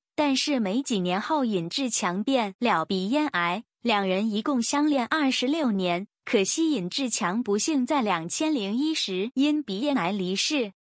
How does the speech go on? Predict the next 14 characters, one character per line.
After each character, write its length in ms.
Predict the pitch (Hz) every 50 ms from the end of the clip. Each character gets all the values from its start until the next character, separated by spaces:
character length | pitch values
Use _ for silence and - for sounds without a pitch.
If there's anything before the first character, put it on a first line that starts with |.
| _ _ _ _
如 220 | - 214 240 254
今 260 | 254 240 277 285 285 294
六 220 | 330 339 294 254
十 160 | - - 233
六 220 | 269 320 311 262 247
岁 240 | - - 302 247
的 100 | 208 196
米 220 | 185 180 185 202 226
雪 300 | - - 202 160 156 - _ _ _
仍 240 | - 208 196 208 233
是 180 | 226 - 302 294
很 220 | 254 254 190 175
漂 320 | 185 - - 330 285 233 196
亮， 240 | 196 180 170 180